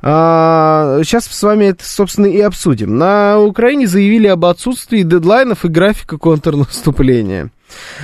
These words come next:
«Нам никто сроков, кроме нас самих, ставить не может», сказал секретарь С Н Б О Алексей Данилов. В эфире телемарафона он отметил, что ситуация с наступлением была перегрета.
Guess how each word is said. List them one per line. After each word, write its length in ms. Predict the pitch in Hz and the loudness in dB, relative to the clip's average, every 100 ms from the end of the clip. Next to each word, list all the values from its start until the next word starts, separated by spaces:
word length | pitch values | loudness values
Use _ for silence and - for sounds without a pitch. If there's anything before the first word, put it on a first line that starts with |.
| 135 - | -14 -6
«Нам 420 | 117 139 254 294 | 0 2 2 0
никто 340 | 240 - 247 | -2 0 -2
сроков, 420 | 208 262 294 233 | 0 -2 -2 -6
кроме 280 | - 214 214 | -2 0 2
нас 220 | 220 226 | 2 0
самих, 360 | - 208 247 269 | 0 -2 0 -4
ставить 540 | - - 240 220 170 | -6 0 2 2 0
не 160 | 156 170 | 0 2
может», 600 | 208 220 175 120 113 113 | 4 2 2 -2 -8 -10
сказал 560 | - 131 - 156 185 208 | -12 -12 -2 0 0 0
секретарь 540 | - 165 165 196 185 | -2 -2 -2 0 -2
С 100 | - | 0
Н 140 | 175 | 0
Б 80 | 160 | 4
О 140 | 185 226 | 4 2
Алексей 320 | 190 - 190 | 0 -2 0
Данилов. 680 | 180 185 151 110 85 - - - - - | 2 2 0 -2 -8 -16 -20 -20 -20 -4
В 100 | 151 | -2
эфире 320 | 165 240 240 | 2 2 2
телемарафона 1040 | 185 233 247 202 202 190 175 269 320 185 107 | 2 2 2 2 2 2 0 0 2 0 -2
он 240 | - 180 | -2 0
отметил, 420 | 190 208 262 196 | 0 0 -2 -2
что 180 | 175 - | -2 -2
ситуация 480 | 170 - 226 214 175 | -4 0 0 0 -4
с 60 | 185 | -2
наступлением 720 | 180 - 185 294 302 185 165 | -2 -2 -2 0 2 2 2
была 240 | 208 277 | 2 2
перегрета. 960 | - 262 320 285 311 311 185 - 67 | 2 2 2 2 4 4 0 -4 -16